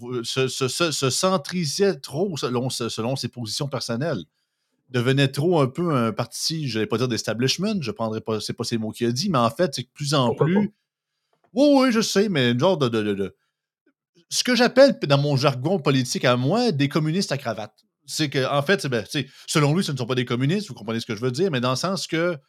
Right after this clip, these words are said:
Speaker 1: on est loin du mouvement révolutionnaire proche de, de, de, du travailleur de l'usine ou du citoyen ou de l'agriculteur. On est plus dans des centres, euh, véganes de, de la rue Saint-Denis à Montréal et dans certains parcs Émilie Gamelin.
Speaker 2: C'est ça.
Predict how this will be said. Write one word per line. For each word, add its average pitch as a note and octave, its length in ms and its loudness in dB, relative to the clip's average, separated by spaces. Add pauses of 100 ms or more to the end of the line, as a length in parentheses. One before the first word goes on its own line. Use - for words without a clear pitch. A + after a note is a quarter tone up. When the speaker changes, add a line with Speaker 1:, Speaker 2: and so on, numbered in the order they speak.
(300)
Speaker 1:
on D#3 160 0
est F3 120 2
loin G3 380 0
du B2+ 220 -4
mouvement C#3+ 400 -2
révolutionnaire C3+ 960 -2
proche C#3 400 -2
de, A2 220 -2
de, G#2+ 180 -4
de, G2 540 -6 (380)
du - 120 -10
travailleur C3 800 2
de G2+ 100 -16
l'usine C#3 640 0
ou A2+ 100 -2
du - 80 -10
citoyen A#2+ 500 -2
ou C#3+ 100 -2
de A2+ 80 -6
l'agriculteur. A#2 680 0
On B2+ 140 -2
est B2+ 120 0
plus D3+ 380 -2
dans C#3 320 0
des B2 380 -2 (300)
centres, D3 640 0
euh, G#2+ 560 0
véganes C3+ 720 2
de, A2 140 -4
de G#2 160 -4
la G#2+ 300 0
rue C3 140 0
Saint-Denis B2 640 -2
à A2+ 60 -2
Montréal A2 560 0
et A#2+ 60 -4
dans G#2+ 180 -4
certains B2 460 -4
parcs B2+ 260 -2
Émilie A2+ 300 -6
Gamelin. G#2+ 380 -4
Speaker 2:
C'est C3 120 -2
ça. A#3+ 140 2